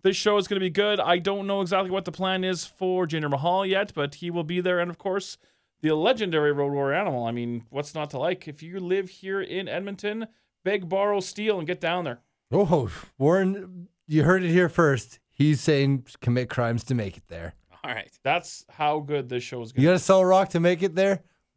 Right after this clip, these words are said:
Speaker 2: but you got big boards to stamp of approval. <laughs>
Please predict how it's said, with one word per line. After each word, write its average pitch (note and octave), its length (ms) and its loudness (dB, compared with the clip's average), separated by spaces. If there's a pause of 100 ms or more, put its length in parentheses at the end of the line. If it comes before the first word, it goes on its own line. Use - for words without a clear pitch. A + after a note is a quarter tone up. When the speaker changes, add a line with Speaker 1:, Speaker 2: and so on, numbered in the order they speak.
(140)
Speaker 2:
but D3 80 -2
you D#3 160 2
got D#3+ 140 2
big D3 180 4
boards D3+ 320 0
to A#2 80 -8
stamp A#2+ 320 2
of A2 120 0
approval. A#2+ 540 0 (340)
<laughs> - 60 -14